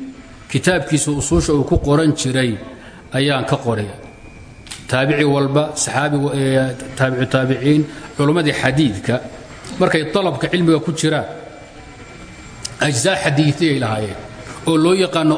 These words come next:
usuul. Sheekh walba axaadiistay ka wariyeen bay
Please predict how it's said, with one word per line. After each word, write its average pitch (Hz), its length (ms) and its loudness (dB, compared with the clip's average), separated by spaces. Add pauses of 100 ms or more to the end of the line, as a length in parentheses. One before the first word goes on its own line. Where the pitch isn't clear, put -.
(100)
usuul. 147 300 2 (1120)
Sheekh 202 440 0
walba 156 420 4 (460)
axaadiistay 156 640 2
ka 190 160 4
wariyeen 160 540 4
bay 135 120 0